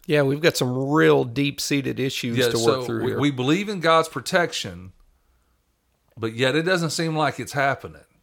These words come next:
Speaker 1: Right.
Speaker 2: You know what I'm saying?
Speaker 1: Right.
Speaker 2: And so, uh, and now we're gonna deal with confusion, <laughs> doubt, and anger, and frustration, and how do we reconcile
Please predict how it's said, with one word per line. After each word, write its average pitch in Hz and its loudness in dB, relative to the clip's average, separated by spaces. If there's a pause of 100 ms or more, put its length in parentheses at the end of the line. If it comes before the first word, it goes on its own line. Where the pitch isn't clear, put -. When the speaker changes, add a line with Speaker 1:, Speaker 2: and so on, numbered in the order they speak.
(240)
Speaker 1:
Right. 147 4 (180)
Speaker 2:
You 110 -8
know 113 -2
what 117 -4
I'm 113 -6
saying? 135 -6
Speaker 1:
Right. 139 2 (480)
Speaker 2:
And 117 -4
so, 117 -4
uh, 104 -8 (540)
and 110 -8
now 147 2
we're 120 -6
gonna 120 -2
deal 120 -2
with 107 -6
confusion, 135 -4
<laughs> - -8
doubt, 143 2
and 120 -6
anger, 147 0
and 117 -6 (280)
frustration, 143 -2
and 95 -10 (360)
how 139 0
do 151 4
we 147 2
reconcile 139 0